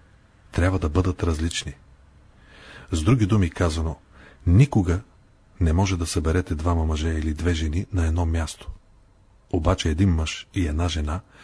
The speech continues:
всякога може да съберете на едно място. И Господ започва с събирането. Понеже се знае, че от събирането произлиза умножението,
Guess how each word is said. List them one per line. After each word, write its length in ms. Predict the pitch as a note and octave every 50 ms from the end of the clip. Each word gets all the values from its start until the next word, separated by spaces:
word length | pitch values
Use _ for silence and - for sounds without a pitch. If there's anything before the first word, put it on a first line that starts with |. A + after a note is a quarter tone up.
| - - - - -
всякога 480 | - - F2 D#2 - - F2+ F2 F#2
може 220 | E2+ D#2 D2+ D#2 E2
да 120 | E2+ F2
съберете 500 | - - E2 D#2+ D#2+ D#2+ D#2+ D#2 - F2+
на 100 | F2 E2+
едно 200 | E2 D#2+ E2 D#2+
място. 400 | D#2+ E2+ F2 E2 D#2+ - - - - - - _ - - _ _ _ _ _ _ - - - - - _ _ - - - - - - _ _ _ - -
И 120 | G2 F2+ D#2
Господ 400 | - A2 A2 - - A2+ G2 F2+
започва 440 | F2+ E2+ - - F2 - - G2
с 160 | F2+ - - E2+
събирането. 760 | - - - D#2 E2+ E2+ D#2 D#2 D#2 D2+ D2+ - - - - - - _ - - _ _ _ _ _ _ _ - - - _ _ - - - - - - -
Понеже 340 | - D2+ D2+ E2 F2+ F2+ F2
се 160 | - - E2
знае, 400 | D2 D2+ D#2+ F2 E2+ D#2 D#2 E2+ - _ _ - - - - - -
че 140 | - - -
от 180 | D#2+ D#2+ D#2 -
събирането 640 | - - C#2+ D#2 A2 A#2+ A2 G2+ F#2+ F2 - E2
произлиза 500 | - - F2 E2 D#2 D#2+ F#2+ F#2+ F2 F2+
умножението, 760 | E2+ E2 D#2+ D#2+ D#2 D#2 F#2 F2+ F2 D#2 D2+ - - - -